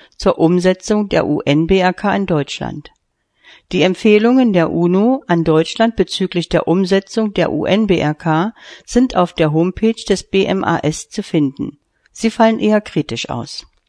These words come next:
Im Top vier erläuterte Herr Richard, dass infolge eines B-S-G-Urteils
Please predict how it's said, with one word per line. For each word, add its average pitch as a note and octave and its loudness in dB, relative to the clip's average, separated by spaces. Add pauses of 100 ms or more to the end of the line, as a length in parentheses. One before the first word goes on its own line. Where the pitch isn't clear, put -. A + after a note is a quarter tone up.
(800)
Im F#3+ 2
Top G#3+ -2
vier B3 2
erläuterte F3 2
Herr D#3+ 2
Richard, G3+ 0 (160)
dass E3+ 0
infolge G#3+ 2
eines E3+ -2
B-S-G-Urteils F3 -2